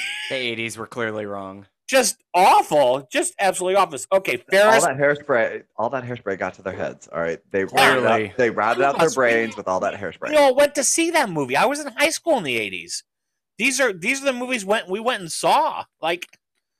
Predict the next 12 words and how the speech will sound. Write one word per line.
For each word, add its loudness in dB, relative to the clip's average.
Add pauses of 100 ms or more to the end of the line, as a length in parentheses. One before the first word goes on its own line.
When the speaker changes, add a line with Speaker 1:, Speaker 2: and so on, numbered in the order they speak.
(500)
Speaker 2:
it -12
explains -8
a -10
lot. -10
Ferris 4
Bueller, 2
number -4
six. -2 (540)
Ferris 0
Bueller's -2
Day 0
Off. 4